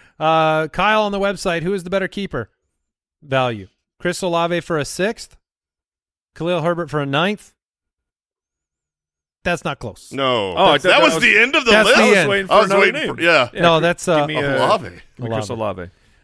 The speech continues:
Speaker 1: Twitter question from, uh, Andy Shamir says, "Is it safe to drop Tom Brady in Dynasty?"
Speaker 3: It's never safe. <laughs>
Speaker 1: I just dropped
Speaker 3: I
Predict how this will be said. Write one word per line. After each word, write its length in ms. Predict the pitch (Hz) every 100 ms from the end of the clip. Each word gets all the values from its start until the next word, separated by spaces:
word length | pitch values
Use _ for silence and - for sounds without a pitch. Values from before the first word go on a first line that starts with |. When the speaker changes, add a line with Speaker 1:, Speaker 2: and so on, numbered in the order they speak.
| _ _ _ _ _ -
Speaker 1:
Twitter 220 | 240 254
question 320 | 247 233 220
from, 260 | 196 220 214
uh, 540 | 214 208 208 202 202
Andy 760 | 190 180 202 214 208 208 214 208
Shamir 560 | - 202 208 202 180 165
says, 240 | 180 160
"Is 140 | 180
it 120 | 165 143
safe 360 | - 190 196
to 100 | -
drop 240 | 170 170 170
Tom 300 | 185 175 170
Brady 400 | 185 175 120 117
in 180 | 120
Dynasty?" 800 | 139 147 127 98 - 85 69 110 -
Speaker 3:
It's 160 | -
never 280 | 92 98 92
safe. 420 | - 87 80 - - _ - - - -
<laughs> 520 | - - - - -
Speaker 1:
I 220 | 185 294
just 300 | 240 233 -
dropped 480 | 147 160 160 - - _ _ _ _
Speaker 3:
I 40 | -